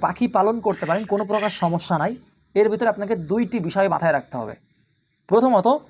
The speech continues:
আপনি যেই ব্যক্তির কাছ থেকে পাখি ক্রয় করবেন, সে কি আপনাকে সঠিক বয়সের পাখি দিবে কিনা, আপনাকে সঠিক মেয়ে পাখি দিবে কিনা, পাখি নেওয়ার পরে কখন কি মেডিসিন ওষুধ ব্যবহার করবেন, A to Z পরামর্শ বা গাইডলাইন দিবে কিনা, এইটা হচ্ছে প্রথম বিষয়।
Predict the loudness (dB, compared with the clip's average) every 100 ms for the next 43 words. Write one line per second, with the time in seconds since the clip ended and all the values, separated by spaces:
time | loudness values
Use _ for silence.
0 | _ -4 -2 -2 0 0 -2 -4 -6 -4
1 | -6 -8 -4 -2 0 0 0 2 2 0
2 | -2 -4 -8 _ _ -6 -2 0 -2 -2
3 | -2 0 0 -2 0 0 0 0 0 2
4 | 2 2 0 -2 -4 _ _ _ _ _
5 | -20 -6 -4 -4 -2 -2 -2 -6 _ -4
6 | -2 0 0 0 0 2 0 0 0 0
7 | 0 -2 -4 _ _ _ _ _ _ -2
8 | 2 4 4 2 2 0 0 0 0 0
9 | 0 0 0 -2 -2 -2 0 2 4 2
10 | 2 0 0 -2 0 2 0 2 2 2
11 | 0 0 0 2 2 0 0 -2 -4 -6
12 | -10 -14 -20 -20 _ _ _ _ -20 -20
13 | -20 _ 2 4 2 2 2 2 2 0
14 | -4